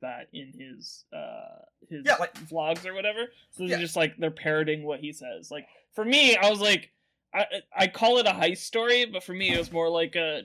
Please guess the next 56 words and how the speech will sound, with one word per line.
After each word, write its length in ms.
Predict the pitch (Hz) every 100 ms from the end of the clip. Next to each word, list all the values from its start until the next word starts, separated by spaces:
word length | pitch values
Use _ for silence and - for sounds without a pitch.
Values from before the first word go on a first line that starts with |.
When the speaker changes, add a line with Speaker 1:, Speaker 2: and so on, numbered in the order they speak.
| 151
Speaker 1:
just 260 | 170 160
a 40 | 156
regular 540 | 156 156 160 156 147
epic 280 | 156 160 156
fantasy 500 | - 156 151 151 147
taking 340 | 139 151 151 147
over 200 | 139 139
the, 360 | 131 127 127 - _
you 160 | 165 151
know, 100 | 117 98
whatever. 640 | 143 160 151 143 147 127 - _ _ -
But 80 | 165
then 160 | 175
he 60 | 180
was 100 | 170
like, 160 | 160 156
"Oh, 120 | 214
it's 100 | 208
a 60 | 208
heist 240 | - 226
story 280 | - 185 160
set 160 | 160 165
in 60 |
a 40 | 175
fantasy 340 | 196 214 180
world." 260 | 160 135 123
And 120 | 165
I 100 | 175
was 140 | 160
like, 200 | 151 151 _ _ _ _ _ -
"I 120 | 180
guess 400 | 180 156 143 -
it 140 | 208 233
is." 500 | 349 320 160 - -
<laughs> 0 |
Like, 300 | 196 - -
I 60 |
didn't 260 | 285 269 285
Speaker 2:
Like, 140 | 254
Speaker 1:
even, 120 | 247 233
Speaker 2:
as 200 | 220 - -
Speaker 1:
it 140 | - 233
feels 280 | 277 262 240
more 160 | 254
like 160 | 247 233
Lord 280 | 220 233 226
of 40 |
the 140 | 214
Rings 400 | 190 214 277 208
than 140 | 185 180
it 60 |
does 220 | 170 180 170
Ocean's 400 | 175 175 180 160
Eleven, 500 | 151 226 233 180 175
but 180 | 160 -
yeah. 440 | 208 320 226 143